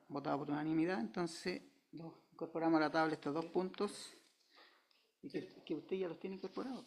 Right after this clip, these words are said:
Ah, ya. <laughs> Entonces, vamos al cuatro punto uno, entonces. Eh, presentación y aprobación de compromiso de asumir los costos de operación y mantención para el proyecto de construcción polideportivo Comuna de Ningüe,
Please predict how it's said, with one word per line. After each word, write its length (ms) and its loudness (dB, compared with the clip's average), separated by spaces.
Ah, 100 -6
ya. 160 2
<laughs> 920 0
Entonces, 920 4
vamos 480 6
al 260 2
cuatro 380 8
punto 260 2
uno, 200 -4
entonces. 460 -14
Eh, 120 6
presentación 600 6
y 40 12
aprobación 420 10
de 80 6
compromiso 460 4
de 20 6
asumir 260 4
los 240 2
costos 600 4
de 260 2
operación 540 2
y 20 4
mantención 440 2
para 120 6
el 80 4
proyecto 380 4
de 120 0
construcción 600 0
polideportivo 680 4
Comuna 260 6
de 60 8
Ningüe, 420 4